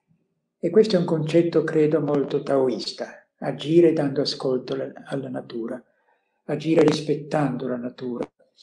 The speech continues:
In alcuni dei capitoli del libro parliamo proprio dell'importanza del rispetto della natura, del rispetto della terra e del rispetto dei suoi abitanti, rispetto.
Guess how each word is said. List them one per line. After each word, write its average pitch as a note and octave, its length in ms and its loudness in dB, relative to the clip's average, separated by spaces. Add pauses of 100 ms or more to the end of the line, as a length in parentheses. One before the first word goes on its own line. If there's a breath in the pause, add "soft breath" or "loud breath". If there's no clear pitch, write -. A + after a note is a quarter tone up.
(160 soft breath)
In D3 120 -4
alcuni D3 340 0
dei C3+ 160 2
capitoli C#3+ 420 -4
del C3 160 -6
libro C3 300 -4
parliamo C3+ 460 -6
proprio C3+ 300 -6
dell'importanza - 720 -14
del B2+ 120 -12
rispetto - 840 -6
della C3 220 -10
natura, C3 300 -4
del C3 120 -2
rispetto C3 460 -8
della B2+ 220 -8
terra C3+ 420 -2 (580 loud breath)
e - 120 -2
del - 140 -2
rispetto C#3 520 -4
dei B2 140 -4
suoi C3 300 -2
abitanti, C3 580 0
rispetto. - 800 -8